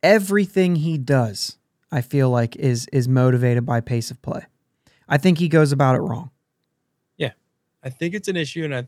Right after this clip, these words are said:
Speaker 2: but I don't, I don't think the way he's addressing it is appropriate.
Speaker 1: Yeah. Y-, y-, y-, get these guys to stop showboating and, and being all about themselves. Everybody's out to promote their brand.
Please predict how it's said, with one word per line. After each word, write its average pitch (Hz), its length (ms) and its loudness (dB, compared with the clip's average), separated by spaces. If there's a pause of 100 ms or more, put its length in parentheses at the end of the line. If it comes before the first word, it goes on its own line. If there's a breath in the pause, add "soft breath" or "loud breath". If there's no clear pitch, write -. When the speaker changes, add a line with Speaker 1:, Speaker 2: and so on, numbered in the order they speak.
Speaker 2:
but 143 120 -8
I 123 80 -8
don't, 131 180 -10 (200)
I 135 80 -10
don't 120 320 -10
think 131 300 -10 (460)
the 120 80 -8
way 131 280 -6
he's 123 300 -12
addressing 110 560 -8
it 107 120 -12
is 101 120 -12
appropriate. - 540 -14 (260)
Speaker 1:
Yeah. 120 220 -4 (540)
Y-, 180 140 -2
y-, 175 300 -12 (120)
y-, 180 360 -12
get 202 160 4
these 196 200 2
guys 170 360 4
to 156 80 0
stop - 420 0
showboating 135 840 4
and, 131 380 2
and 127 340 2
being 143 220 4
all 135 160 4
about 131 260 4
themselves. 117 560 -2 (320)
Everybody's 180 540 6
out 160 260 4
to 151 80 -2
promote 139 520 2 (280)
their 135 420 4
brand. 113 440 0